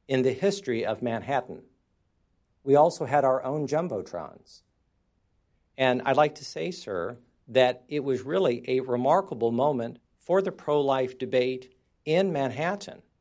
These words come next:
because as Governor Cuomo chose to, uh, to dignify, uh, the taking of a human life in the third trimester,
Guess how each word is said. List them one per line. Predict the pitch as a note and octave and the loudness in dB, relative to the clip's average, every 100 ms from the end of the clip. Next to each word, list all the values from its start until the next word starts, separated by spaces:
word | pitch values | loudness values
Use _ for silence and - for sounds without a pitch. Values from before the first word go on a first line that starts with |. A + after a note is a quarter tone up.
| _ _ _ _ _ _ _ _ | _ _ _ _ _ _ _ _
because | C3+ C3+ - D3 C3+ B2+ A#2+ - _ - | -12 -2 6 8 8 4 -2 -14 _ -4
as | B2 A#2+ | -2 0
Governor | B2 D3 D#3 B2+ | 0 0 0 -4
Cuomo | - - F#3 G#3 A#2 D#2+ B1 - _ _ - | -4 -2 0 0 -2 -4 -6 -12 _ _ -18
chose | - C#3+ B2+ B2+ - - - _ _ | 0 2 4 2 -6 -14 -20 _ _
to, | - C3 A#2+ A2+ A#2+ - - | -6 -2 -2 -2 -8 -10 -4
uh, | A2 G#2+ A2 - - | -2 -2 -4 -10 -10
to | B2 A2 | -8 -4
dignify, | A#2+ D3+ G#3+ C#3+ - E2 D#2 - D3 _ _ _ _ _ _ | 0 2 0 -4 -4 -6 -6 -10 -12 _ _ _ _ _ _
uh, | B2 A#2+ A#2 B2 | 2 4 4 0
the | C3+ A2 A#2 | -4 -8 -8
taking | A#2 C#3+ D3 D3+ B2 | -8 -8 -6 -4 -2
of | A#2+ | -2
a | |
human | A#2 C#3 B2 | -2 -2 0
life | A#2 A2 G#2+ - | 0 0 -2 -6
in | D3 D#3 | -8 -6
the | F3+ | -6
third | - G#2 G2 | -4 -4 -4
trimester, | - F#2+ F2+ F2 - - G#2 | -4 -6 -4 -8 -8 -6 -6